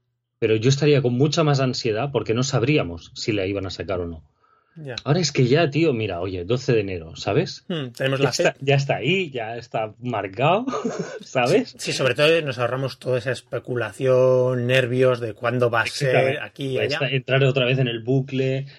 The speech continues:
Speaker 2: Hmm.
Speaker 1: de, de, de los cuatro de octubre y cosas de estas, ¿no?
Speaker 2: <laughs>
Speaker 1: Pero, ¿sabes? Pues ya está, tío, o sea, so-, son un par de meses solo.
Speaker 2: Hmm. Oye, y que con, que do-, exactamente,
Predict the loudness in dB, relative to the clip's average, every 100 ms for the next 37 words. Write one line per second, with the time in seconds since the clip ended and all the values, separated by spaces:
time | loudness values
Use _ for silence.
0 | _ -16 -4 0 0 -2 -10 -14 -14 -2
1 | 0 0 -2 -2 -2 -4 0 2 2 2
2 | 0 0 -2 -2 4 4 4 2 0 -2
3 | -2 -2 -4 -4 -4 0 -2 -2 -12 -16
4 | -16 _ 0 4 4 2 -2 _ _ _
5 | -16 -16 _ _ -10 -2 2 2 0 -4
6 | -8 -12 -12 -10 -4 -4 0 0 0 -2
7 | -12 -12 -18 -20 _ _ _ -20 _ -20
8 | -20 -16 -14 -12 -6 -2 -2 -2 -4 -4
9 | -2 -2 -2 -6 -4 -4 -4 -6 _ _
10 | -18 -18 -20 -20 -10 -4 -4 -4 -8 -8
11 | -10 -12 -16 _ -12 -8 -8 -10 -12 -12
12 | -12 -12 -12